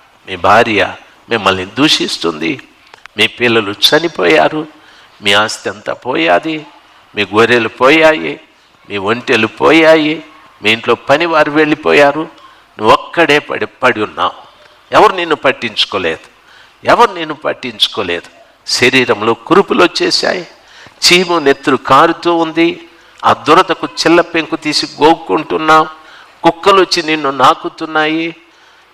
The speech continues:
ఎందుకయ్యా ఇంకా దేవుడు అంటావు? నీవేమన్నా దేవుని ఆలోచన సభలో చేరి ఉన్నవాడవా?" అని అడుగుతాడు.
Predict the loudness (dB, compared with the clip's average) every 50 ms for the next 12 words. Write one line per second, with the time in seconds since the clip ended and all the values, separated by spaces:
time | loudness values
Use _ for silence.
0 | -2 0 0 2 2 0 0 0 2 2 4 4 2 2 0 -6 -12 -12 -8 0
1 | 0 0 0 0 0 0 2 2 2 0 -2 -4 -6 -6 -6 -4 -4 -4 -2 -4
2 | -4 -6 -6 -10 _ -20 -20 -20 _ _ _ -2 0 2 4 2 2 0 -4 -6
3 | -2 0 0 0 -2 -4 -10 -18 -20 -20 -20 -20 _ _ -4 0 2 2 2 2
4 | -2 -4 -4 -6 -6 -10 -6 0 2 2 2 2 0 -4 -6 -6 -8 -6 -4 -4
5 | -4 -2 -4 -6 -6 -6 -6 -2 -2 -2 -4 -2 -4 -6 -6 -6 -6 -4 -2 0
6 | -2 0 -2 -4 -6 -6 -6 -8 -8 -6 -4 -4 -4 -4 -4 -2 2 2 2 2
7 | 0 -6 -20 -20 -20 _ -6 -4 -2 0 2 0 0 -2 -4 -10 -6 -2 -2 -2
8 | -2 -4